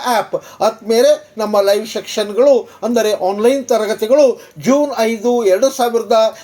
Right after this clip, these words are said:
ಇಪ್ಪತ್ತೈದರಿಂದ ಇಂಗ್ಲಿಷ್ ಮಾಧ್ಯಮದಲ್ಲಿ ಪ್ರಾರಂಭವಾಗುತ್ತವೆ. ಕೂಡಲೇ ಸಂಪರ್ಕಿಸಿ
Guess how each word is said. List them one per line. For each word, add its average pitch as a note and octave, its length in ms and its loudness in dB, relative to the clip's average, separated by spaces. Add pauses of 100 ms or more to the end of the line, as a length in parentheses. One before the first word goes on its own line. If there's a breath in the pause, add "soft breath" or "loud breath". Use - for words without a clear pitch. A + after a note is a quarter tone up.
(120)
ಇಪ್ಪತ್ತೈದರಿಂದ A3 920 -2 (400 loud breath)
ಇಂಗ್ಲಿಷ್ C4+ 580 0
ಮಾಧ್ಯಮದಲ್ಲಿ G#3+ 640 -2
ಪ್ರಾರಂಭವಾಗುತ್ತವೆ. G3+ 1400 0
ಕೂಡಲೇ D4 500 2
ಸಂಪರ್ಕಿಸಿ A3+ 960 -2